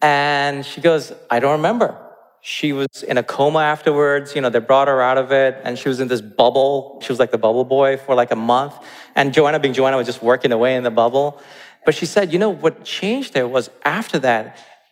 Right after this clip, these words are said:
everything I wanted in my life, like anything, whether it's love, how she met her husband, her career, whatever she wants to do, it just happens. It comes to her. So, like, all right,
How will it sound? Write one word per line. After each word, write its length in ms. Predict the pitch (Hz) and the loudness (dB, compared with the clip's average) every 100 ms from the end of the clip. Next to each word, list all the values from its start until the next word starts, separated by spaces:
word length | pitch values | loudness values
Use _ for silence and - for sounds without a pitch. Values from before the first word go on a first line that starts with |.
| - | -2
everything 460 | 185 190 226 202 | -2 0 -4 0
I 40 | 185 | -2
wanted 260 | 165 156 156 | 0 0 0
in 60 | |
my 100 | 139 | -2
life, 480 | 127 123 107 101 - | 0 0 0 -4 -10
like 160 | - 131 - _ | -8 -8 -8 _
anything, 400 | 208 185 151 139 | 0 0 -2 -2
whether 160 | 123 113 | 0 -2
it's 160 | - | -4
love, 580 | 147 160 170 131 117 - | -2 2 2 2 -2 -6
how 140 | 139 | -4
she 140 | 127 127 | -4 -4
met 160 | 117 | -2
her 80 | 107 | -2
husband, 640 | 104 165 180 - 143 117 120 | -2 -2 -2 0 -2 -2 -4
her 160 | 120 | -6
career, 600 | 107 - 135 170 180 139 | -6 -8 -2 0 0 -2
whatever 320 | 110 143 185 | -2 -2 -2
she 140 | 190 170 | -2 -4
wants 180 | 151 147 | -6 -8
to 60 | |
do, 220 | 135 160 131 - - _ | -2 -2 -2 -10 -20 _
it 180 | - - | -6 -6
just 400 | - 165 151 - | -2 0 0 -6
happens. 600 | - 135 123 110 95 - _ | -4 -2 -2 -4 -10 -18 _
It 100 | 123 | -6
comes 320 | - 160 156 - | -4 -2 -4 -4
to 140 | 131 | -2
her. 200 | 104 - - - _ - | -2 -4 -14 -20 _ -20
So, 120 | - - | -14 -4
like, 180 | 110 - _ _ _ _ | -4 -4 _ _ _ _
all 100 | 131 | 0
right, 280 | 190 196 | 0 -2